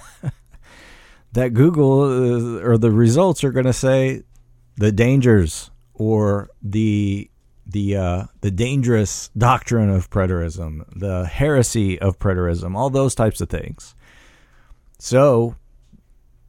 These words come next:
when somebody's not fully knowledgeable on, on the different versions, I guess, of it, or the various ways in which it's brought forth,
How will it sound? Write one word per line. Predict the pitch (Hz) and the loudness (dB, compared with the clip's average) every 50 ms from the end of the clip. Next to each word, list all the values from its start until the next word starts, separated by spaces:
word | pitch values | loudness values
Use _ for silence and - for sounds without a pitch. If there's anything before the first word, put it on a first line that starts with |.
| _ _ - | _ _ -10
when | 131 120 110 107 117 123 120 113 | -6 -4 -2 0 2 2 2 2
somebody's | - 143 143 156 151 131 113 104 | 2 0 0 0 2 2 2 0
not | 110 117 113 - | 0 -2 -4 -6
fully | - - - _ _ _ - 151 160 160 160 160 151 | -12 -20 -20 _ _ _ -2 0 2 4 4 4 2
knowledgeable | 147 135 127 123 123 117 113 104 107 101 110 104 104 101 - - - | 2 2 2 2 2 2 0 0 0 0 0 -2 -2 -2 -4 -6 -4
on, | 113 117 123 131 127 131 127 120 117 - _ _ _ - 107 101 - - _ _ _ _ _ _ _ _ _ _ _ _ _ _ _ _ _ _ - _ _ _ - | -2 -2 0 0 0 -2 -2 -4 -6 -8 _ _ _ -16 -16 -16 -16 -18 _ _ _ _ _ _ _ _ _ _ _ _ _ _ _ _ _ _ -20 _ _ _ -4
on | 113 110 107 107 | -2 0 2 2
the | 98 95 | 2 0
different | 90 101 120 120 - 151 135 95 _ _ - _ _ - | 0 0 -2 -2 -2 -6 -8 -8 _ _ -20 _ _ -14
versions, | 107 98 95 92 104 120 123 127 131 127 110 107 101 92 85 90 98 110 113 110 107 | -12 -12 -8 0 4 4 6 6 6 4 4 2 2 0 0 -2 -2 -2 -4 -4 -2
I | 92 92 | -2 -2
guess, | 85 82 82 80 85 110 117 - - - _ - - - - - | -2 -2 -4 -2 -2 -4 -4 -6 -12 -20 _ -20 -20 -18 -8 -4
of | 98 98 80 | -4 -2 -2
it, | 90 101 - - - 107 | -2 -4 -4 -6 -6 -2
or | 110 110 | 0 2
the | 107 107 | 2 2
various | 98 90 123 131 151 170 180 156 139 131 123 - - - - _ _ _ - _ _ _ _ _ _ - - | 2 4 2 4 4 4 4 4 4 4 2 0 -6 -8 -10 _ _ _ -20 _ _ _ _ _ _ -8 -2
ways | 110 123 123 120 120 110 | 2 4 4 4 4 2
in | 120 113 | 2 2
which | 110 104 98 - | 0 0 -2 -2
it's | 104 92 87 - - - - - - _ _ _ _ - _ _ _ - - - | -6 -6 -6 -8 -10 -10 -10 -14 -20 _ _ _ _ -20 _ _ _ -20 -16 -6
brought | - 104 98 98 - | -4 -2 -2 -2 -4
forth, | - - 85 80 80 107 135 139 - - | -6 -8 -6 -4 -4 -4 -4 -6 -8 -16